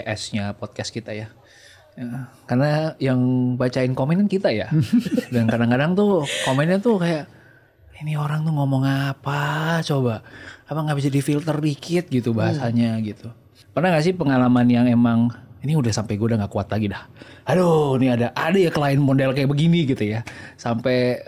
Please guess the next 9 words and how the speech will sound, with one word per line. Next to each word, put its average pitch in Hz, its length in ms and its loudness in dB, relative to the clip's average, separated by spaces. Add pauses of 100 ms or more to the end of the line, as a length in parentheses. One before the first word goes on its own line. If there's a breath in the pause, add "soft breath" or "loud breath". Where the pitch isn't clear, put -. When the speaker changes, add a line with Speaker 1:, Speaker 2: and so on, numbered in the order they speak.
Speaker 1:
omelannya 131 600 2
atau 147 180 0
mungkin 127 520 2
komplainnya 127 440 0
tuh 165 80 0
sampai 135 160 -2
separah 113 340 -4
itu, 127 260 -4
tapi 123 360 0